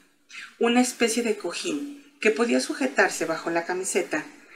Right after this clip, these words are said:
y que le daba el aspecto de pesar unos veinte kilos más de lo que su esbelta figura pesaba en realidad. Para su alivio,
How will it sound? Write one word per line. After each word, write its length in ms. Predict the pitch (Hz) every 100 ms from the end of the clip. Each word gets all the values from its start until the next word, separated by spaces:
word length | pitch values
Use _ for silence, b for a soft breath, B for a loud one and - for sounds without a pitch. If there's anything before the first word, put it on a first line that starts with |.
| B B
y 120 | 226
que 180 | 214 233
le 80 | 226
daba 220 | 254 294
el 60 | 311
aspecto 460 | 294 - 214 220
de 100 | 196
pesar 440 | 185 185 196 185 -
unos 320 | 240 269 311 285
veinte 320 | 226 214 208
kilos 400 | 202 185 156 151
más 380 | 175 175 - - - _ _
de 180 | - 180
lo 160 | 180
que 80 | -
su 160 | 180 160
esbelta 360 | 156 190 -
figura 440 | 277 233 185 160 143
pesaba 320 | - - 151
en 100 | 147
realidad. 360 | 147 143 147 160 - - _ _ _ _ _ _ B B B -
Para 200 | 269 277
su 140 | 311
alivio, 400 | 294 294 349 339